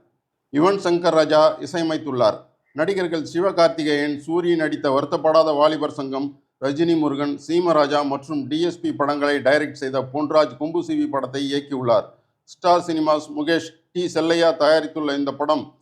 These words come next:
கலகலப்பான காமெடி, ஆக்ஷன், ஃபேமிலி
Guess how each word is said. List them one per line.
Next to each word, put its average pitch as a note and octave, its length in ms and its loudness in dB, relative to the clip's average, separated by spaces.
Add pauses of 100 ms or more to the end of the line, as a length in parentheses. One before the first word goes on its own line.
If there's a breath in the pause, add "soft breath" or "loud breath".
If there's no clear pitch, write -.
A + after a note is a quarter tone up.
(200)
கலகலப்பான D3+ 840 2
காமெடி, D#3 480 0
ஆக்ஷன், D3+ 540 0
ஃபேமிலி D#3 400 -2